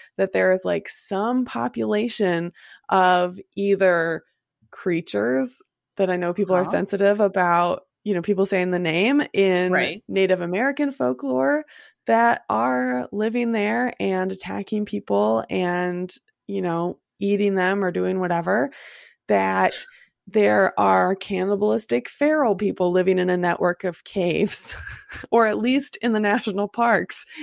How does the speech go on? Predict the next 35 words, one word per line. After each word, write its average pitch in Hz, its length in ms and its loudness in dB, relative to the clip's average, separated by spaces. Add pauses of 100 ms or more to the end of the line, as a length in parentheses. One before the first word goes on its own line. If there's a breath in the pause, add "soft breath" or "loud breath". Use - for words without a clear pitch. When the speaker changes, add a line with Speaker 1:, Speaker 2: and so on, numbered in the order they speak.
(380 loud breath)
Speaker 1:
and 180 500 2 (440 loud breath)
are 175 500 2
capturing 185 520 -6
people 180 340 -2
and 175 180 -2
eating 170 340 -2
them. 165 400 0
One 202 280 -2
person 214 540 -4
on 196 260 -2
TikTok 202 520 0 (160)
who 202 100 0
was, 196 180 0
like, 180 300 -4
a 185 60 -2
big, 190 320 0 (380)
got 180 180 2
a 180 40 2
ton 262 240 0
of 254 120 0
views 214 380 0
for 202 120 -2
her 196 140 0
video, 180 340 4
is 175 100 0
a 170 40 -14
big 196 180 2
creator, 175 560 0 (400 loud breath)
claims 208 540 0
that 180 420 0
the 185 140 -2
Bigfoot 208 480 -2
or 196 80 2
Sasquatch 185 800 -2
ca-, 180 200 -6